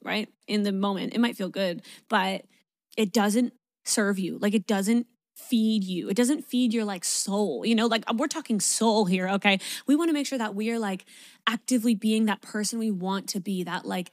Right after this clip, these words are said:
that evolved version of us who has a heart for people and can empathize <laughs> and is, like,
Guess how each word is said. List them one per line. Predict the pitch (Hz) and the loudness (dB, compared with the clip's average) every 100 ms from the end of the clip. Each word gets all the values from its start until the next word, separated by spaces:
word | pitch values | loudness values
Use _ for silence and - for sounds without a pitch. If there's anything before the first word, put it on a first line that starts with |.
| _ - | _ -12
that | 185 - - | -10 -12 -10
evolved | 180 165 196 196 208 214 | -10 -6 -4 -2 -2 -2
version | 190 196 196 180 196 | -2 0 2 2 2
of | 180 | 2
us | 170 185 - | -2 -2 -4
who | 196 180 | -4 -4
has | - 208 196 185 - - - | -6 -6 -4 -6 -12 -20 -6
a | - | -4
heart | 185 - 190 190 - - - 202 | -4 -2 0 0 -4 -8 -8 -8
for | - 202 190 185 - - | -4 -2 0 -4 -8 -2
people | 226 - 180 - | -2 -2 -4 -2
and | 202 185 | -2 0
can | 208 - | -2 0
empathize | 196 175 196 208 208 220 208 - | -4 -2 -4 2 6 8 6 8
<laughs> | |
and | 277 214 233 247 285 453 415 - | 10 10 10 8 6 0 0 2
is, | 330 247 220 | 4 4 0
like, | 220 208 | -2 -4